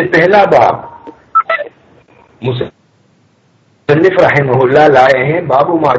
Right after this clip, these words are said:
جاء فی خلق رسول اللہ صلی اللہ علیہ وسلم۔ اس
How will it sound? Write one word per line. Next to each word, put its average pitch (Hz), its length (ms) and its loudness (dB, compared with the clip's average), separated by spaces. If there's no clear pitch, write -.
جاء 175 160 0
فی 165 60 -2
خلق 226 220 -4
رسول 196 240 0
اللہ 139 240 4
صلی 127 180 0
اللہ 117 220 2
علیہ 107 200 0
وسلم۔ 95 400 -2
اس 180 120 -6